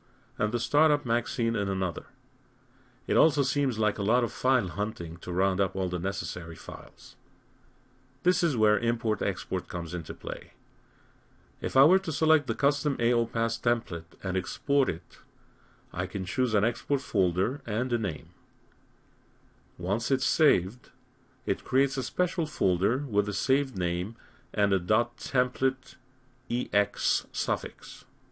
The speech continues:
This contains all the necessary files to transfer a custom template from one system to another. Test it out, as this folder has been provided to you as part of the zip archive you downloaded for this tutorial.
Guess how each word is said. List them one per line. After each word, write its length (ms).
This 200
contains 500
all 380
the 100
necessary 560
files 440
to 100
transfer 540
a 60
custom 460
template 420
from 200
one 180
system 440
to 120
another. 320
Test 260
it 100
out, 360
as 160
this 160
folder 340
has 100
been 160
provided 520
to 100
you 100
as 120
part 260
of 140
the 80
zip 280
archive 420
you 60
downloaded 500
for 160
this 160
tutorial. 520